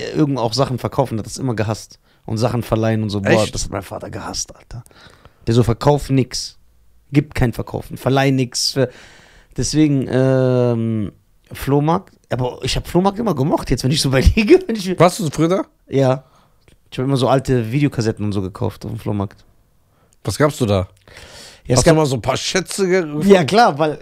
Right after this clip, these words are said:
Speaker 1: also ich war echt so ein Flohmarktgänger.
Speaker 2: Echt?
Speaker 1: Ja.
Speaker 2: Das glaub ich dir sogar.
Speaker 1: Nein, wirklich, ich sag dir, erklär dir auch warum.
Speaker 2: Ja.
Speaker 1: Weil Deutschland hat ja bekannt, ist, Deutschland ist ja bekannt dafür, dass, äh, in, äh, die Bundesprüf-, Prüfstelle für jugendgefährdete, ge-, gefährdende Medien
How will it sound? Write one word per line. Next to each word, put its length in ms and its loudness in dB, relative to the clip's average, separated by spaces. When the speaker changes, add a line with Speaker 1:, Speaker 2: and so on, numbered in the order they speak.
Speaker 1:
also 180 -2
ich 60 -4
war 140 6
echt 120 -2
so 80 -4
ein 40 -2
Flohmarktgänger. 720 0
Speaker 2:
Echt? 360 2
Speaker 1:
Ja. 420 4
Speaker 2:
Das 120 -4
glaub 180 4
ich 80 -10
dir 80 -4
sogar. 260 0
Speaker 1:
Nein, 200 4
wirklich, 240 0
ich 40 -2
sag 160 6
dir, 80 -2
erklär 240 0
dir 100 2
auch 60 0
warum. 180 0
Speaker 2:
Ja. 220 4
Speaker 1:
Weil 120 -2
Deutschland 320 4
hat 100 -6
ja 120 -2
bekannt, 520 -6
ist, 260 -10
Deutschland 260 0
ist 60 -4
ja 60 2
bekannt 360 0
dafür, 420 -4
dass, 260 2
äh, 200 4
in, 220 0
äh, 380 0
die 160 0
Bundesprüf-, 840 0
Prüfstelle 680 0
für 320 0
jugendgefährdete, 1000 0
ge-, 460 -4
gefährdende 460 0
Medien 540 0